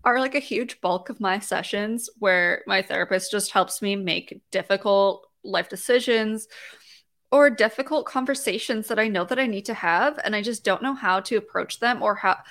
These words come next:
or, like, if my opinion on something or my thought process if it needs, like, more fleshing out before,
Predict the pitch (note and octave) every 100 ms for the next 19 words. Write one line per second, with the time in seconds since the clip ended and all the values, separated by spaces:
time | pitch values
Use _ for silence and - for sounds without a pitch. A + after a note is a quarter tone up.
0 | - - _ A3+ A3 G#3 G3+ G#3+ - G#3+
1 | - _ - G#3 G3+ G3+ G3+ G3 - _
2 | _ _ _ - A3 - A3 A3+ A3+ G#3
3 | G#3 A3 A3 A3 G3 G3 F#3+ F#3+ - G3+
4 | - G#3 G3 - F3+ F3+ F#3 - _ -
5 | - _ _ _ _ _ _ - A3 G#3
6 | - G3+ G#3 A3 G#3+ A#3 G3+ G3+ F#3+ G3
7 | - F#3 G3 F3+ B3 A3+ - G3 - F#3+
8 | F#3 F3+ F#3+ -